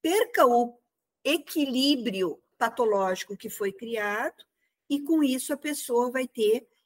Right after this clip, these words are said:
essas várias manifestações, não só de ansiedade ou, ah, de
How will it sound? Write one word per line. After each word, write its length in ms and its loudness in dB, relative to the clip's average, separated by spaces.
essas 480 0
várias 640 4
manifestações, 1300 -4
não 440 2
só 380 0
de 180 0
ansiedade 1120 -2
ou, 540 6
ah, 220 0
de 680 0